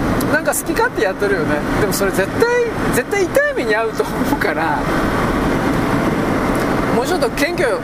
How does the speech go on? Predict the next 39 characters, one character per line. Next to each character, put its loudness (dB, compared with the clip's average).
に 2
な 2
る -2
べ 0
き -4
じ 0
ゃ 0
な 0
い -2
か -2
な。 0
あ 2
の、 0
中 0
国 0
み 0
た 0
い -2
な 0
そ -2
の 0
戦 -2
狼 2
外 0
交 0
的 0
な 0
自 0
分 2
を 2
演 0
出 -2
し -2
て 0
前 -2
に -4
出 0
れ -2
ば -2